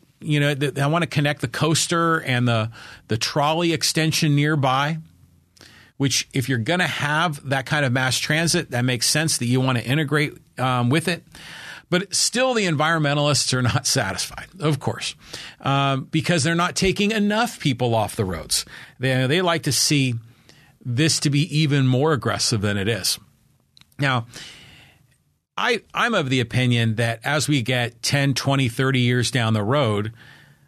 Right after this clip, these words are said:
we're gonna be living a far more clean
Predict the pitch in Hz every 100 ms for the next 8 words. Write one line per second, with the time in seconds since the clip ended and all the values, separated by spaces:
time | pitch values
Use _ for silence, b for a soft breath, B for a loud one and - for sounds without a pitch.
0 | B B _ - 143 208 233 170 135 131
1 | 131 156 120 110 110 - 135 117 - 139
2 | 139 147 131 131 135 120 - - - 151
3 | 165 156 131 127